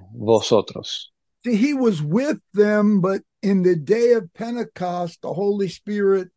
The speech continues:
Speaker 2: came to dwell in them.
Speaker 1: Así que el
Speaker 2: Different
Speaker 1: Espíritu,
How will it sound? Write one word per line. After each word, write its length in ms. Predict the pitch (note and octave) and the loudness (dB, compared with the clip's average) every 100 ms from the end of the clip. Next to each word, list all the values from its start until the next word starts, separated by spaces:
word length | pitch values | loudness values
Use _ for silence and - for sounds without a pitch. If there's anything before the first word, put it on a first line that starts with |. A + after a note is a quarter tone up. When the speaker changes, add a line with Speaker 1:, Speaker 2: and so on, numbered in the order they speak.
| _ | _
Speaker 2:
came 440 | - F3+ F#3+ F3+ - | -10 -8 -6 -8 -6
to 140 | E3+ | -6
dwell 680 | D#3 A#2+ D#3 F3+ G3+ G3+ F#3+ | -6 -8 -2 0 2 4 2
in 320 | E3+ C#3+ B2+ | 0 -6 -10
them. 320 | - - - _ _ _ _ _ _ _ | -12 -14 -20 _ _ _ _ _ _ _
Speaker 1:
Así 340 | C#3 G#3 G2+ B2 | -2 0 2 4
que 80 | |
el 60 | A#2+ | 4
Speaker 2:
Different 20 | |
Speaker 1:
Espíritu, 460 | G#2+ C3 D3+ E3 | 4 2 2 -2